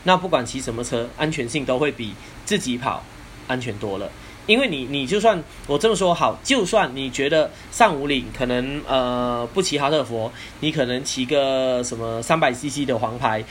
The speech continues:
会比较有力，比较轻松一点，对不对？但是只要一左跟你骑，他也，他也知道路，你就跟着他走的话，基本上就不用怕。因为通常最怕是说像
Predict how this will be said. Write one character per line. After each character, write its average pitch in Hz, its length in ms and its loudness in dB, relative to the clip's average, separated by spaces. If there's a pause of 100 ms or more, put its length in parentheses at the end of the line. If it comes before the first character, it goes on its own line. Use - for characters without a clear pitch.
(160)
会 185 100 6
比 135 140 2
较 160 140 6
有 123 240 0
力， 151 180 2
比 123 80 -4
较 120 140 2
轻 139 200 -4
松 139 160 -2
一 143 60 -2
点， 120 180 -6
对 120 120 -2
不 120 40 0
对？ 117 200 -2 (360)
但 214 160 6
是 226 200 2 (260)
只 151 120 2
要 190 220 6
一 233 120 2
左 135 160 0
跟 160 120 2
你 131 140 -2
骑， 113 320 -6
他 160 160 4
也， 131 180 2 (140)
他 175 140 8
也 131 80 0
知 123 120 -8
道 139 180 6
路， 135 200 0
你 120 100 -6
就 143 120 2
跟 147 160 2
着 147 120 4
他 127 140 2
走 98 180 -6
的 104 140 -4
话， 117 240 2 (220)
基 202 100 2
本 156 140 0
上 127 120 -4
就 123 100 -2
不 120 100 -6
用 110 120 -6
怕。 110 220 -2 (420)
因 220 60 4
为 254 60 4
通 254 120 6
常 202 140 4
最 240 160 0
怕 196 220 4
是 190 120 -2
说 175 200 2
像 185 200 4